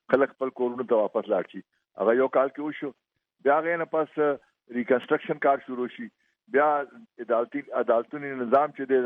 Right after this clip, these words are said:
زموږ قانوني مسودې چې دي، هغه دې منظوري شي. نو قریباً دوه نیم درې کاله خو وشو. نو within five years مطلب هماغه و چې ټول کارونه چې وشو. نو اوس ما په خیال د ټول پولیټیکل پارټي په دې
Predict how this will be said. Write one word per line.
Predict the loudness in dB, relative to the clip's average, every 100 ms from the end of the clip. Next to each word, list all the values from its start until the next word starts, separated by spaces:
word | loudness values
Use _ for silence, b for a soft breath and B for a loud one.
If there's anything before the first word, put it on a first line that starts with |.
| 0
زموږ | -4 0
قانوني | 0 0 -2 -6
مسودې | -8 _ -6 0 0 2 0 -2
چې | -2
دي، | 0
هغه | 2 0
دې | -2 -6
منظوري | -6 -8 -8
شي. | _ _ _ _ _ _ -8
نو | 0
قریباً | 2 2 2
دوه | 0 0
نیم | 0
درې | 0 2
کاله | 0 -2
خو | -6
وشو. | -10 -10 -6
نو | -2
within | 0 -2 0
five | 0 2 0
years | -2
مطلب | -4 -2 -2
هماغه | 0 0 0 -2
و | -4
چې | _ _ -4 -2 -2
ټول | -4 -4 0
کارونه | 0 -2 -8
چې | -6
وشو. | -12 -12 -6 0
نو | 0
اوس | -2 -18 b b _ 0
ما | 2 2
په | -4
خیال | -4 -2
د | -2
ټول | -2 -2 -6
پولیټیکل | -8 -4 -2 2
پارټي | 0 0 -6
په |
دې | 0